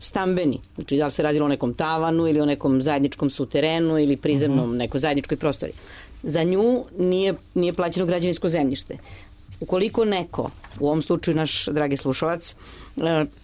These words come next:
Speaker 1: te svoje kvadrate, tih svojih šest i po kvadrata, privede nekoj ko-, nekoj korisnoj nameni, tako što je
Speaker 2: Mhm.
Speaker 1: otvorio neku radnjicu ili tako što je sebi dodao još jednu sobu, onda je logično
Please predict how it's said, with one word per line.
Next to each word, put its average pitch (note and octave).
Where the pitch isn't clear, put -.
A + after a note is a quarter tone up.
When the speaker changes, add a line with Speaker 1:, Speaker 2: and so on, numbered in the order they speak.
Speaker 1:
te G3+
svoje F#3
kvadrate, F3
tih D3+
svojih F3+
šest F#3+
i F3+
po E3
kvadrata, D3
privede F3
nekoj F3
ko-, E3+
nekoj E3+
korisnoj F3
nameni, C#3
tako A2+
što D#3
je E3
Speaker 2:
Mhm. D3
Speaker 1:
otvorio E3+
neku D3
radnjicu G#3
ili E3
tako E3
što F3+
je D#3+
sebi E3+
dodao E3+
još D#3+
jednu D3
sobu, D3+
onda F3
je F3+
logično A3+